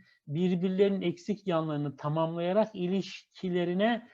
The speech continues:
enerji katarlar diyebiliriz yani. E, fazlasıyla karşılaştığımız tip olduğu için bu bizim için önemli bir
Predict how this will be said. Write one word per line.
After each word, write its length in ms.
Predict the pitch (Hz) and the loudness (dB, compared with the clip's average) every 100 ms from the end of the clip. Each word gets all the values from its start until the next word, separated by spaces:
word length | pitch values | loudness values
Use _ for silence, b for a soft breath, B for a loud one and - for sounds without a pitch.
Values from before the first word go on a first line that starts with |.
| B B - | B B -2
enerji 480 | 175 190 180 185 - | 0 2 2 0 -2
katarlar 640 | 165 160 147 143 175 156 | -2 0 -2 0 0 0
diyebiliriz 720 | 151 147 139 139 147 135 117 | -2 -2 -2 -2 -2 -2 -4
yani. 520 | 123 120 120 147 208 208 b b _ | -4 -4 -2 -2 -4 -6 b b _
E, 160 | 135 135 | -8 -4
fazlasıyla 680 | - 151 143 143 170 151 147 | 0 0 0 -6 -4 -4 -2
karşılaştığımız 840 | 143 135 - 143 123 - 139 120 | -4 -4 -6 -8 -8 -10 -10 -10
tip 200 | - 143 | -16 -8
olduğu 240 | 151 151 151 | -6 -6 -8
için 260 | 127 170 | -8 -8
bu 100 | 147 | -8
bizim 240 | 135 135 135 | -8 -8 -10
için 200 | - 151 | -8 -8
önemli 480 | 135 135 135 156 | -6 -4 -4 -4
bir 220 | 139 165 | -2 -2